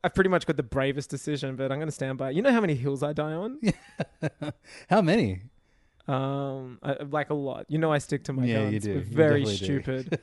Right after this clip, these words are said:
Speaker 2: <laughs>
Speaker 1: stupid points.
Speaker 2: We were talking about the fact that you're an only child earlier. I think that has a big part to do with it.
Speaker 1: It's fine. <laughs> Just don't put it in the toaster. But it's weird. My parents like toast.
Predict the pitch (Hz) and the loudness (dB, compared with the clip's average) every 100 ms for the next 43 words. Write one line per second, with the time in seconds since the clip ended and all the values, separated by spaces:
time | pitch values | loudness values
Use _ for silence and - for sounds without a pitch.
0 | - - 147 _ _ _ - - - 160 | -6 -10 -14 _ _ _ -16 -12 -8 -4
1 | 151 135 123 147 127 123 - - _ - | -4 -4 -4 -4 -4 -10 -14 -20 _ -2
2 | 120 120 110 107 110 95 95 92 104 - | 2 4 4 0 -2 -2 -2 -4 -8 -6
3 | 98 - 92 92 90 90 - 95 87 87 | -6 -6 -8 -8 -6 -8 -6 -6 -6 -8
4 | 85 82 87 101 92 101 95 90 92 90 | -10 -12 -14 -12 -12 -8 -8 -8 -8 -8
5 | 98 92 92 87 85 90 - _ _ - | -8 -6 -6 -6 -8 -10 -14 _ _ 2
6 | 185 - 160 156 135 127 - - _ - | 2 4 2 2 -2 -10 -20 -20 _ -20
7 | _ _ - - - - - - 403 571 | _ _ -18 -18 -6 -2 0 0 0 -4
8 | - - 208 - 196 - 170 - 156 - | -10 -4 -6 -4 -12 -10 -14 -12 -10 -6
9 | 160 185 180 185 170 165 165 180 160 135 | 6 8 10 6 6 6 4 4 2 0
10 | 151 - - - - 170 185 196 165 254 | -4 -18 -20 -20 -10 6 8 8 4 2
11 | 175 156 160 180 156 147 - 135 147 - | 4 4 2 2 0 -4 -2 -2 -4 -8